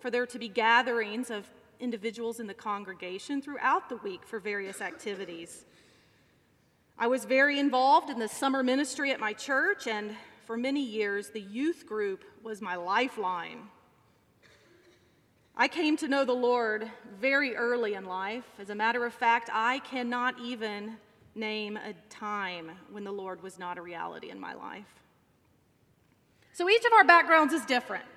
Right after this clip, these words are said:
None of you experienced exactly what I did growing up. Some of you did not grow up in Christian families or did not have the influence of the church. And hopefully,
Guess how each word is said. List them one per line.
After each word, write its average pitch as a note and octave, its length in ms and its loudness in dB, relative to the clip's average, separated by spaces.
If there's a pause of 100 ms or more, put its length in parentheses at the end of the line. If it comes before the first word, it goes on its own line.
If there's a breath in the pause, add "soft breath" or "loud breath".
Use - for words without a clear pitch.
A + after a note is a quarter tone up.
(800)
None B3 160 2
of B3+ 100 0
you D4 200 0
experienced D4 640 -2
exactly B3 520 2
what C4+ 120 0
I C#4+ 200 6
did A#3 220 -2
growing G3 300 -2
up. - 240 -10 (880)
Some A#3+ 220 -2
of C4 120 -2
you G#3+ 100 -6
did G#3+ 140 -2
not A3 160 0
grow A#3 160 0
up A#3 80 -6
in B3 100 -4
Christian A#3 420 -8
families A#3+ 640 -6
or F#3+ 60 -12
did F3+ 160 -12
not G3+ 160 -8
have G#3 300 -2
the A3+ 120 -10
influence A3+ 460 -8
of G3+ 80 -16
the G3+ 80 -10
church. - 640 -8 (640)
And F#3+ 120 -14
hopefully, F4+ 580 0